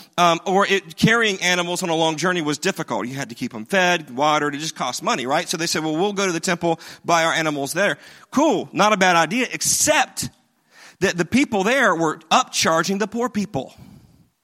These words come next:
They were charging them too much. They were giving them bad exchange rates. And it really hacked Jesus off. So much so that he takes a look at it and he goes, "I'll be back,"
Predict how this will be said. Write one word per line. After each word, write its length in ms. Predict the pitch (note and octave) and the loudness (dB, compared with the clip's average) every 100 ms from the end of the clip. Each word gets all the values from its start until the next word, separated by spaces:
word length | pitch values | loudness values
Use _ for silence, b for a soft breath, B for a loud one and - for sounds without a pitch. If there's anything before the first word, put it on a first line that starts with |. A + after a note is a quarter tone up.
| B B B B | B B B B
They 80 | E3 | 2
were 100 | F#3+ | 2
charging 380 | - G#3+ G3+ G3+ | 4 4 4 2
them 100 | G#3 | 0
too 200 | G3+ G#3+ | 0 0
much. 580 | A#3 D#3 - - - - B B B B | -2 -4 -8 -8 -10 -12 B B B B
They 100 | F3+ | 4
were 120 | G3+ | 4
giving 320 | F#3+ G#3 G#3+ | 4 2 2
them 180 | G#3+ G#3 | 2 2
bad 260 | F3+ G#3 A3+ | 2 4 4
exchange 680 | A3 - A3+ B3 A#3+ F3+ - | 2 2 2 -2 -2 -4 -4
rates. 720 | D3+ B2+ - - - - - - _ _ b b b b | -2 -2 -2 -6 -6 -6 -14 -20 _ _ b b b b
And 160 | F3+ F3+ | 0 0
it 60 | |
really 460 | D#3+ D3 F#3+ D4+ C#4+ | -2 -4 -2 0 0
hacked 500 | - G#3+ A3 A3 F3 | -2 -2 -2 -2 -6
Jesus 480 | D#3+ G#3 G3+ F#3 G3 | -4 -2 0 0 0
off. 600 | G#3+ E3 E2+ - - - _ B B B | 0 -2 -4 -8 -18 -20 _ B B B
So 300 | - C#4 F4 | 0 2 4
much 180 | E4 A3 | 4 4
so 340 | - G#3+ G3+ | 4 4 2
that 80 | F#3+ | 2
he 140 | F#3 | -2
takes 300 | G#3 C#4+ C#4 | 0 -4 -2
a 40 | A#3+ | -4
look 240 | C4 C#4 | -4 -2
at 60 | G3+ | -4
it 40 | |
and 40 | F#3+ | -4
he 60 | |
goes, 340 | F3+ F3 F3 - b b b | -2 -4 -4 -10 b b b
"I'll 200 | D#3 D#3+ | 0 0
be 160 | D3 D3 | 2 0
back," 600 | D3+ C3 D#3+ - - | 2 4 2 -2 -14